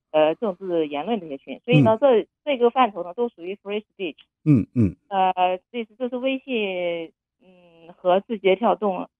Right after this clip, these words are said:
Speaker 1: 两家公司，呃，我看到了新闻报道上，<clears throat> 打算已-，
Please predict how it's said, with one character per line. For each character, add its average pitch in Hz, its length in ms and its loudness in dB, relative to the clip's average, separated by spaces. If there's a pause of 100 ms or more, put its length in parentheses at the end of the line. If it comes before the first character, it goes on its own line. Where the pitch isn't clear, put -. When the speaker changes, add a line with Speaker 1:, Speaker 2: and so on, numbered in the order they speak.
(240)
Speaker 1:
两 165 280 -4
家 185 240 6
公 190 260 -6 (100)
司， 190 180 -8 (600)
呃， 170 460 -2
我 156 140 -2
看 262 240 -10
到 226 120 -2
了 233 140 2
新 247 140 -2
闻 233 120 0
报 269 140 0
道 240 120 4
上， 202 220 -4 (320)
<clears throat> - 640 -4
打 160 180 -8
算 214 320 4 (960)
已-， 190 240 -20